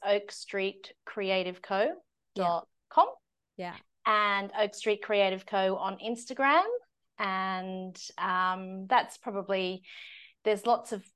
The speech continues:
Speaker 1: um, different things that you can see on there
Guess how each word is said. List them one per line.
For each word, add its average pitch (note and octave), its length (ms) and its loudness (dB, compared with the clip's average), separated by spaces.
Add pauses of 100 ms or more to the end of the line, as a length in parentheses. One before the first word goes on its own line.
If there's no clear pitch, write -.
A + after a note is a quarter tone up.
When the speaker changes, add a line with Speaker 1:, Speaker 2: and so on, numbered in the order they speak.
Speaker 1:
um, F#3 440 0
different G3 340 -12
things F#3 280 -10
that - 100 -16
you F3+ 100 -12
can F3+ 220 -14
see E3+ 440 -8
on E3+ 280 -12
there D#3+ 480 -2